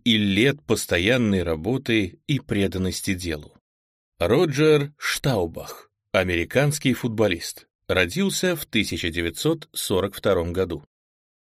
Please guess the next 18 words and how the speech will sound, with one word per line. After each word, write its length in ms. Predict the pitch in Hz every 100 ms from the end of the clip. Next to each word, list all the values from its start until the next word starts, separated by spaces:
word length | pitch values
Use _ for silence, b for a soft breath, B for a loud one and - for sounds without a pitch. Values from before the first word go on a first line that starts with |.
| _ _ _ _
Аристотель 800 | 101 90 87 - 180 - 85 - - _
писал 360 | 117 - 233
в 60 | 156
своей 360 | - 131 123 139
знаменитой 680 | 101 107 98 104 123 113 101
Никомаховой 840 | 101 82 95 98 98 - 85 82
этике, 580 | - 196 147 82 - - _
что 400 | - - 98 -
общая 540 | - 107 107 - 87 85
цель 320 | - 98 90
человечества — 880 | - 80 80 131 190 - - 82 82 _
быть 320 | 98 101 143
счастливым, 800 | - 156 151 - 180 104 85 - _ _ _ _
как 320 | - 104 117 95
бы 160 | 90
каждый 520 | 85 98 95 85 82
отдельный 500 | 82 80 92 85 82
человек 680 | 76 - 82 82 82 - -